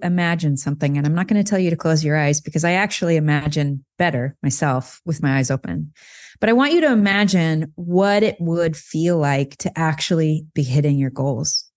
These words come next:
to no longer be experiencing the drag, the constraint, the friction. What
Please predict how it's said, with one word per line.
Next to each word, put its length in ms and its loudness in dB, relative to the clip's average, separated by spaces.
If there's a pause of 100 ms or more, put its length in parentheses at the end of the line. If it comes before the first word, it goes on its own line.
(440)
to 100 2
no 240 4
longer 460 4
be 160 2
experiencing 720 0
the 100 -2
drag, 560 0 (500)
the 60 -6
constraint, 800 0 (800)
the 60 -2
friction. 680 -2 (220)
What 480 -2